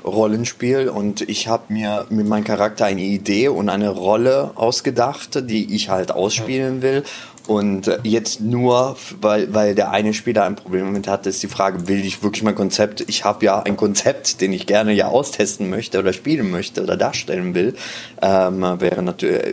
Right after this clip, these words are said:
Speaker 1: ist halt doof. Also was ich zum Beispiel hatte, war, ich hab ja einen, einen, einen, einmal einen, äh, Gnomen-Alchemist gespielt,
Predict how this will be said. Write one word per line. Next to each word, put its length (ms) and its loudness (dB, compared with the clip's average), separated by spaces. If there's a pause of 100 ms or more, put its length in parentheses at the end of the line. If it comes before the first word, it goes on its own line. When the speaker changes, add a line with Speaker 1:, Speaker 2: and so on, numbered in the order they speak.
Speaker 1:
ist 160 -2
halt 180 2
doof. 140 4 (300)
Also 160 0
was 160 0
ich 140 0
zum 120 2
Beispiel 420 2
hatte, 360 2
war, 240 -4
ich 160 -2
hab 160 -2
ja 160 2
einen, 280 -2
einen, 360 -8 (100)
einen, 240 -12
einmal 320 -4
einen, 300 -4
äh, 280 0
Gnomen-Alchemist 1160 -2
gespielt, 720 0